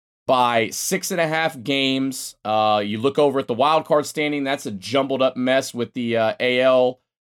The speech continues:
Uh, but the, you know, the good thing for the Astros, they still have a nice lead in the A L West. Um, it's been a while, Dez. You know, you and I have both had a bunch of things going on outside of the realm of Apollo and, and obviously busy with Apollo as well. But, um,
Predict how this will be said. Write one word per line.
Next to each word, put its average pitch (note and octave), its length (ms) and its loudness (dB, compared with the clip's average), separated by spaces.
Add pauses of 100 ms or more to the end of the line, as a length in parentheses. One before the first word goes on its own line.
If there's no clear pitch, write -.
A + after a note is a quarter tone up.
(220)
Uh, G#2 340 2
but G2+ 240 -4
the, G#2 420 -2
you A2 160 -10
know, G#2+ 120 -4
the G2+ 80 -10
good C3+ 120 -2
thing C3 140 -6
for A#2 100 -12
the A#2 80 -2
Astros, A2+ 380 -2
they G2+ 140 -4
still A#2+ 240 -2
have G#2+ 240 0
a G2+ 180 -2
nice G#2+ 400 -6
lead A2 300 -6
in G2+ 140 -8
the G2 160 -8
A G#2 120 0
L G2 180 0
West. A2+ 480 -2 (360)
Um, A2 260 0
it's B2+ 140 -8
been F3+ 120 4
a C4 60 4
while, A3 380 2 (100)
Dez. E3 320 4
You D3 80 -2
know, D#3 100 2
you D#3+ 160 -4
and E3+ 80 -2
I E3 120 2
have D#3 160 0
both D3+ 220 2
had D3+ 280 2
a B2 120 4
bunch C#3 240 -2
of C#3 60 -14
things C#3 240 -4
going C3+ 280 0
on C#3 200 0
outside B2+ 520 -2
of A#2+ 300 0 (100)
the A2 420 -6
realm A#2 340 -4
of G#2+ 140 -8
Apollo A#2+ 720 -2
and, G2 280 -6
and G2 340 -10
obviously G#2+ 420 -6
busy A2+ 400 -8
with G#2+ 200 -6
Apollo A2 400 -2
as G2 120 -8
well. G#2+ 240 0
But, - 280 -8
um, G#2+ 380 0